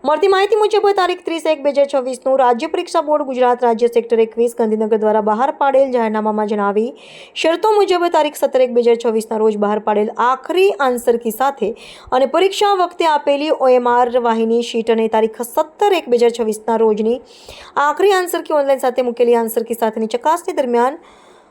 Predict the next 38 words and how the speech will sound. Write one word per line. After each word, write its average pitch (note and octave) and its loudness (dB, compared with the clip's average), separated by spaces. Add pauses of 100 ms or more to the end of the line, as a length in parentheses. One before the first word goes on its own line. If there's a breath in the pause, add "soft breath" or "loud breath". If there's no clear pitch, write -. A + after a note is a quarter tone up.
(140)
રૂસો E4+ 2
ભરીને G4 2
અસલ E4+ 0
જવાબ D4 2
વાહિની C4 2
સાથે B3+ -2
ચકાસણી A#3 -2
કરવામાં A3+ 0
આવેલ A3 0
નથી, C4+ -4
જે B3 0
શંકાસ્પદ D#4 -2
જોવા B3 0
મળે G#3 2
છે. G#3 -6 (460)
ખરેખર B3 2 (360 loud breath)
અરજદારોને D4+ 2
પોતાની F4+ -2
જવાબ C#4+ 0
વાહિની B3 0
અને B3 -2
આખરી B3+ -2
આન્સર C#4+ -4
કી B3 -10
સાથે A#3+ -4
ચકાસણી A#3 -4
કરાવી A3 0
હોત A3+ -2
તો G#3+ 0
દૂધનું A3 -2
દૂધ C#4 -4
અને C#4 -2 (400 loud breath)
પાણીનું G4 0 (100)
પાણી F4 0
થઈ A3 -2
ચૂકી G#3 -8
ગયું G3+ 2
હોત. G3+ -4